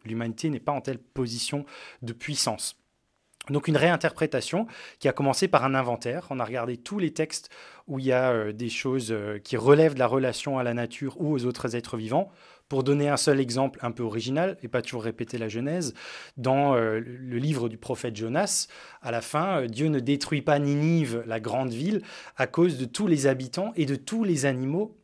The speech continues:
qui y sont hébergés. Donc pas simplement par souci de la vie humaine, mais aussi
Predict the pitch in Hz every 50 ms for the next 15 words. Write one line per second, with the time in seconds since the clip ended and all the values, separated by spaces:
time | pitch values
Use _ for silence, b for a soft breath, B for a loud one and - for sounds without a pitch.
0 | _ _ _ _ _ - - 143 143 147 156 - - _ _ - 160 120 - -
1 | 180 170 165 151 143 165 170 160 127 123 120 117 - _ - 131 113 113 - 190
2 | 190 - 185 160 - 160 147 147 156 151 139 135 120 - - 143 135 - - 143
3 | 127 123 117 117 120 120 120 139 196 247 226 160 131 120 117 117 - - 190 214
4 | 226